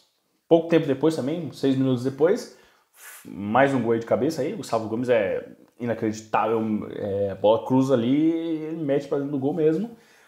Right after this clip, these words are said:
faz três a um, liquida a fatura, o Atlético completamente vendido, o Palmeiras, é, ainda teve mais chances, oportunidades de fazer gol, inclusive com o Hendrick, é,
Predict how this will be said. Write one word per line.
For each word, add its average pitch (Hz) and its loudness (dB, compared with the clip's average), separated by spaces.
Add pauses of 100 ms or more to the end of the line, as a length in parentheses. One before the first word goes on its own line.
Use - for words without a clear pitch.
(120)
faz - 2
três 202 6
a 180 6
um, 151 -2 (520)
liquida 156 4
a 208 8
fatura, 190 4
o 123 -6
Atlético 139 -2 (160)
completamente 143 0
vendido, 185 0
o - -8
Palmeiras, 139 2 (500)
é, 113 -2
ainda 120 0
teve 147 2
mais 135 2
chances, 131 0
oportunidades 123 2
de - -2
fazer 127 2
gol, 156 2
inclusive 120 -4
com 117 -8
o 123 0
Hendrick, 247 -6 (520)
é, 113 4